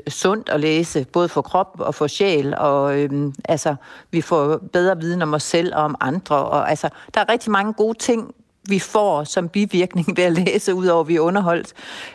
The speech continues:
øh, som samfundet jo ønsker sig. Og derfor er det jo vigtigt, at vi får kigget på, hvad kan vi gøre for, at bøgerne bliver i et niveau, hvor danskerne stadigvæk vil købe dem. Jeg kan fortælle dig, børnebøger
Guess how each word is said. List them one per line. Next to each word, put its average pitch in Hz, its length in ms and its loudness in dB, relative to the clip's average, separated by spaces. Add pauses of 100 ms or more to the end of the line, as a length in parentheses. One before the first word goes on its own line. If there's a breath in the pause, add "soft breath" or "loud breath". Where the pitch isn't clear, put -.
(100)
øh, 180 180 4
som 180 200 0
samfundet 202 580 0
jo 160 260 2
ønsker 220 360 0
sig. - 360 -6 (420 loud breath)
Og 202 160 2
derfor 226 240 2
er 214 60 4
det 185 120 -2
jo 185 120 2
vigtigt, 196 640 -4
at 170 200 0
vi 175 120 0 (120)
får 165 120 2
kigget 240 420 0
på, - 360 0
hvad 180 140 2
kan 180 180 -4
vi 156 80 -4
gøre 175 360 2
for, - 140 -2
at 135 120 0 (520)
bøgerne 139 460 0 (260)
bliver 190 320 2
i 170 100 -4
et 156 120 -6
niveau, 156 340 0 (100)
hvor 160 120 2
danskerne 143 520 -2
stadigvæk 139 520 -2
vil 202 100 -2
købe 330 220 -2 (100)
dem. 143 160 -6 (140)
Jeg 247 100 0
kan 240 100 -2
fortælle 240 420 -2
dig, 170 120 0 (100)
børnebøger 220 640 0